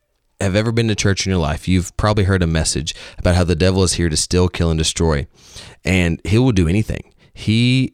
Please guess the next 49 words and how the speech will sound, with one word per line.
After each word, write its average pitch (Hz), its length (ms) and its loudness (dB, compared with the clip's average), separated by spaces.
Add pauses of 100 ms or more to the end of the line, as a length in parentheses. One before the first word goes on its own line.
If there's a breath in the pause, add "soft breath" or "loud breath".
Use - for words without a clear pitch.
is 82 360 0
ready 92 300 2
to 82 260 -2
come 101 280 -2
in, 90 240 0
and 78 120 -4
he 92 100 0
will 95 120 0
do 85 180 0
whatever 85 320 0
he 104 160 -8
can 82 300 -4
to - 120 -6
make 80 160 -4
sure 80 300 -2
that 76 240 -6
the 78 100 -4
life 82 260 -2
that 82 100 -4
God's 82 300 -2
created 87 340 -2
for - 140 -4
you, 85 140 2
that 80 160 -8
the 76 80 -4
life 80 220 -2
that 80 120 -4
God 80 160 -2
wants 78 300 -4
you 80 40 -4
to 85 80 0
have, 80 440 -8 (420 loud breath)
is 80 200 -2
not 80 260 -4
going 76 240 -2
to 71 80 -8
be 73 140 -2
there. 71 260 -6 (800)
And 85 100 -4
we 92 100 0
have 98 160 -2
to 87 80 -6
look, 95 380 -4 (220)
um, 67 360 -10 (600 loud breath)
the 87 100 2
acts 92 200 0
of 95 80 -2
Satan, 90 460 0 (220)
who, 87 360 -2